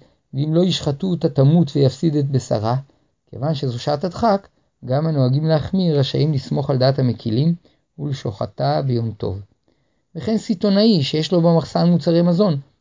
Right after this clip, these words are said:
ואין דעתו לקחת מהם בשבתות וימים טובים.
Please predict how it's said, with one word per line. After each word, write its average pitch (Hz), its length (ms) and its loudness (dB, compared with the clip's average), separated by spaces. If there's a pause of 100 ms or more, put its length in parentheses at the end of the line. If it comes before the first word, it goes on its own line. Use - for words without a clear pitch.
(120)
ואין 160 220 -2
דעתו 220 260 2
לקחת 143 400 -2
מהם 143 160 0
בשבתות 135 460 0
וימים 131 300 4
טובים. 120 320 0